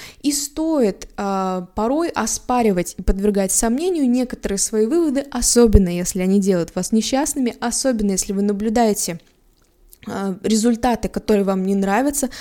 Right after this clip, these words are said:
Нужно вспомнить, что очень многие наши результаты зависят от нас. Не все, не на сто процентов, но многие результаты пришли к нам именно потому, что мы как-то мыслили. В результате этих мыслей мы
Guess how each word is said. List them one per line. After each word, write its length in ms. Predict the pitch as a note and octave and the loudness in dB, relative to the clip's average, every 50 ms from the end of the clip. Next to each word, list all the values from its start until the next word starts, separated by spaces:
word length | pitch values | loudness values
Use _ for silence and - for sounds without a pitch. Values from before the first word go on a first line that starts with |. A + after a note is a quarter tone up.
| - - - - | -16 -14 -4 0
Нужно 260 | C4 C4+ A3+ G#3+ G#3 | 0 2 2 2 0
вспомнить, 420 | G#3 - - A#3+ C4 E4 F4 D4+ | -2 -2 -2 -2 -2 -2 -4 -4
что 220 | - - - A#3+ G#3+ | -4 -2 0 0 0
очень 340 | - A3+ A#3 A3 - A3+ | 2 0 0 2 0 0
многие 380 | G#3 G#3+ G#3+ A3 G#3+ F#3+ F3+ F#3 | 2 4 4 4 2 2 0 -2
наши 280 | F3 F3 E3+ - - G#3+ | -2 -2 -2 -2 0 2
результаты 720 | G3+ A3+ A3 G#3+ A#3+ A#3 - D4 D4 F#4+ G4 - D4+ C#4+ - - - - - - - - | 2 2 2 2 0 0 0 2 2 2 2 0 -2 -2 -4 -10 -14 -16 -18 -20 -18 -8
зависят 520 | - G#3 G3+ G#3 G#3 A3 B3+ A3 - G#3 - | -4 0 0 2 2 2 2 0 0 0 -2
от 160 | G#3 G#3 - | -2 -2 -2
нас. 240 | F#3+ E3+ E3+ - - - - - | -4 -4 -4 -4 -6 -8 -8 -4
Не 200 | F#4 F4+ F4+ F4 | 0 0 0 2
все, 420 | - - - B3+ B3+ C4+ C#4 C#4 | 4 4 6 8 6 6 6 6
не 120 | A#3+ A#3 | 6 6
на 120 | A#3 A#3 A3+ | 6 6 4
сто 180 | - - A#3 | 4 4 6
процентов, 640 | A3 - G3 G3 F#3+ - - D#4 E4 C#4+ B3 A3 - | 8 8 8 8 6 4 4 2 2 -2 -4 -2 0
но 120 | A#3+ B3+ | 2 2
многие 420 | B3 A#3+ A#3+ A#3+ A#3 G#3+ F#3 F#3+ G3 | 4 4 4 4 4 2 2 0 0
результаты 680 | F3+ G3 G3 G#3+ A#3 A3 A3 D4+ F4 G#4+ G#4 F4+ E4 D#4+ - - - - | 0 0 2 2 0 2 2 0 0 2 2 0 -2 -2 -6 -14 -6 -2
пришли 360 | - C4 B3+ - - D4 D4 | 0 0 0 0 0 -2 -2
к 60 | D4 | -2
нам 180 | B3+ A#3 G#3+ - - | -4 -6 -6 -6 -2
именно 340 | - C#4 C4 A#3+ G#3+ G3 F#3 | 0 2 2 2 2 0 -4
потому, 440 | - G#3 - - A#3+ A#3+ A#3+ A#3+ | -6 -6 -4 -2 0 2 2 2
что 180 | A3 - - G3+ | 0 0 -4 -6
мы 160 | F3+ F3+ F#3+ | -6 -6 -6
как-то 460 | F#3+ - - E4 F4+ F4+ - - G3+ | -8 -6 -4 -4 -4 -4 -4 -4 -4
мыслили. 580 | F3 E3 E3 D#3+ D3+ - - A3 A#3+ C#4 F4 G4 - - - - - - - - - - - _ _ _ _ - - | -4 -4 -4 -4 -6 -2 0 2 2 2 0 -4 -6 -14 -18 -16 -16 -16 -16 -18 -20 -20 -20 _ _ _ _ -20 -12
В 120 | - G3+ A#3 | -6 -2 -2
результате 560 | C#4+ C#4 D4+ D#4 C#4 D4+ C#4 C4 B3+ - A3+ | 2 2 2 2 2 2 0 2 2 0 0
этих 500 | G#3+ - B3+ B3+ A#3 - G3+ - - - | 2 4 2 2 2 0 -4 -6 -2 2
мыслей 420 | A#3+ C4 B3+ - - - F#3+ F3+ | 4 4 4 4 2 0 -2 -4
мы 240 | F3 F#3 G#3 G3 F3+ | -2 0 0 -2 -2